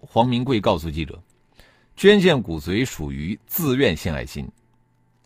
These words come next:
不能进行道德绑架。”啊。但是他呼吁啊，人们在伸出援手之前应该谨慎的思考，否则呢，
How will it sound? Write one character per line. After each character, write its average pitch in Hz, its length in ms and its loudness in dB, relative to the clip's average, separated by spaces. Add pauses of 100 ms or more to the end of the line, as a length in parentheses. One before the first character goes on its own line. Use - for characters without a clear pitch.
不 165 120 6
能 113 160 4
进 107 200 0
行 87 160 -2
道 92 120 2
德 82 120 -2
绑 67 200 -4
架。” 73 120 -10 (520)
啊。 69 140 -10
但 98 100 -4
是 90 80 -4
他 104 120 0
呼 131 180 -2
吁 117 160 -2
啊， 67 160 -6 (460)
人 117 120 2
们 196 80 4
在 123 300 4
伸 170 220 -2
出 165 180 -2
援 113 180 0
手 65 160 -8
之 107 160 -8
前 90 180 -4
应 120 120 -2
该 127 160 0
谨 71 260 -8
慎 92 160 -6
的 73 60 -6
思 - 180 -8
考， - 300 -8 (480)
否 78 160 -4
则 73 100 -6
呢， 87 280 -2